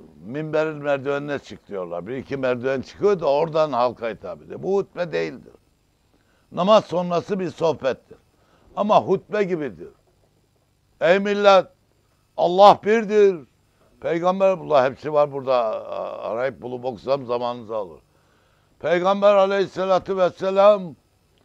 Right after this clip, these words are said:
hakaiki insaniyete teb-, tebliğe memur bir yüce Resul olmuştur. Onun iki darı, iki hanesi vardı. Biri Ehl-i Beyt ile yaşadığı, biri dünya işlerini meşveret ettiği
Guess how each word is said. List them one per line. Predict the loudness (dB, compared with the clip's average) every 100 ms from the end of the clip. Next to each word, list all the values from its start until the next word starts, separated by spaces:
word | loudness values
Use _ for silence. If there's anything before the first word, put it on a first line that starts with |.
| _ _ -2
hakaiki | -2 4 4 4 2 -4
insaniyete | -6 -6 -10 -2 0 0 0 -4 -2 -6
teb-, | -6 -8 -10 -16 -18 -8
tebliğe | -6 -8 -16 -18 -18 -6 2 2
memur | 2 -2 -2 0 -2 2
bir | 2 0
yüce | -8 -8 -2 -2
Resul | -2 -6 -4 0
olmuştur. | 0 0 -6 -8 -8 -8 -8 -18 _ _ _ _ _ _ -10
Onun | -8 -6
iki | -6 -6 0
darı, | 6 8 8 6 0
iki | -2 2 6
hanesi | 8 8 4 -4 0
vardı. | 4 4 2 -6 -8 -10 _ _ _ _ _ -8
Biri | -2 4
Ehl-i | 4 4 2
Beyt | 0 0 -2
ile | -4 -2
yaşadığı, | 0 -2 -2 -4 -2 -4 -4 -6
biri | -6 -4 -6
dünya | -8 0 2 4
işlerini | 0 -4 -4 -2
meşveret | -2 -4 -4 -8 -6 -8
ettiği | -8 -10 -10 -10